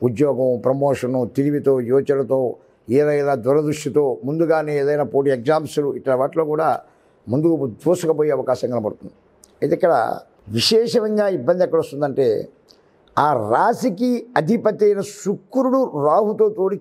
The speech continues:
కేతుతో ఉండటమే ఈ టోటల్గా అతని యొక్క మానసిక స్థితి కానీ, ఆలోచనా శక్తి కానీ, చేసే పనిలో కానీ కొంచెం సమస్యలు ఏర్పడే అవకాశం ఉంది. అదే ఇక్కడ ఉన్నటువంటి మైనస్. బుధుడు రవి యోగాన్ని ఇస్తున్నాడు, గురువు కుజుడు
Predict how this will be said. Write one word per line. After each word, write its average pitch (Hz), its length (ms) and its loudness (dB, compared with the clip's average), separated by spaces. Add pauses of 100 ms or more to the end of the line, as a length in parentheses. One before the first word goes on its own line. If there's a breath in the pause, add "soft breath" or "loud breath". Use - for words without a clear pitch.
కేతుతో 190 300 0 (100)
ఉండటమే 170 320 -2 (260)
ఈ - 20 2 (280)
టోటల్గా 240 640 2 (680 soft breath)
అతని 196 220 0
యొక్క 160 160 0 (180)
మానసిక 170 440 0
స్థితి 156 300 -6
కానీ, 151 220 0 (120)
ఆలోచనా 170 340 2 (100)
శక్తి 151 280 -4
కానీ, 143 200 0 (140)
చేసే 175 260 2 (100)
పనిలో 151 240 2 (120)
కానీ 135 220 -4 (500 soft breath)
కొంచెం 262 340 2
సమస్యలు 196 320 0
ఏర్పడే 143 260 0
అవకాశం - 280 -4
ఉంది. - 120 -20 (460)
అదే 185 220 4
ఇక్కడ 214 160 0
ఉన్నటువంటి 208 440 2
మైనస్. 170 260 0 (400)
బుధుడు 165 480 2 (160)
రవి 175 260 2
యోగాన్ని 170 280 0
ఇస్తున్నాడు, 143 320 -2 (140)
గురువు 165 240 2 (140)
కుజుడు 156 280 0